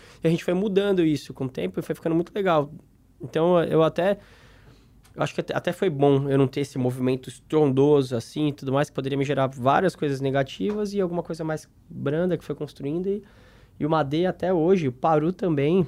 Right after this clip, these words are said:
os de São Paulo também, são os dois, é, são, são todos, são restaurantes que o Benedito é o mais novo, ele tá, ele tá sofrendo as coisinhas com a ilha e tudo mais.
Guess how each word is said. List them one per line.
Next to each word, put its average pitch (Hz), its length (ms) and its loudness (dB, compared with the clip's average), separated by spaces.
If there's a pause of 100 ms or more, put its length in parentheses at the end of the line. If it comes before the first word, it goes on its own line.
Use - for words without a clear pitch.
(240)
os 123 140 -8
de - 80 -20
São - 180 -6
Paulo 131 260 0
também, 143 260 -4
são 160 180 -8
os 160 80 -6
dois, 151 340 -4
é, 147 120 -4
são, 135 200 0
são 135 180 -8
todos, 180 300 -4
são 170 160 -4
restaurantes 160 480 -4
que 147 680 -6 (300)
o 131 60 -14
Benedito 131 400 -2
é - 20 0
o 123 40 0
mais 123 200 0
novo, 127 240 0
ele 113 60 -8
tá, - 100 -12 (100)
ele 120 160 -4
tá 120 240 -10 (160)
sofrendo 123 360 -6
as 120 100 -8
coisinhas 120 280 -4
com - 120 -6
a 117 80 -2
ilha 156 260 0
e 131 40 0
tudo 131 200 -4
mais. 139 300 -4